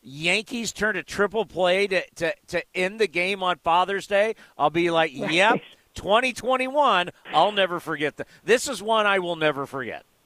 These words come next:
Speaker 2: Right, same here, and I'll add the winter sol-, uh, the summer solstice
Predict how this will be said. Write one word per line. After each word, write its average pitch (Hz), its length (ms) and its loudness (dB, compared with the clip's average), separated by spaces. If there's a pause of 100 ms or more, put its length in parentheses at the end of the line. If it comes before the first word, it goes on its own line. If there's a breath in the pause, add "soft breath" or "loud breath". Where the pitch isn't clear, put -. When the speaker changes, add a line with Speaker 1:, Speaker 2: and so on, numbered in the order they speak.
(220)
Speaker 2:
Right, 226 360 2 (140)
same 254 220 2
here, 233 260 4
and 202 100 0
I'll 208 160 0
add 220 220 2
the 202 80 0
winter 202 400 0
sol-, 196 220 0 (100)
uh, 208 100 2
the 190 280 -2
summer 202 340 -2
solstice 190 400 -2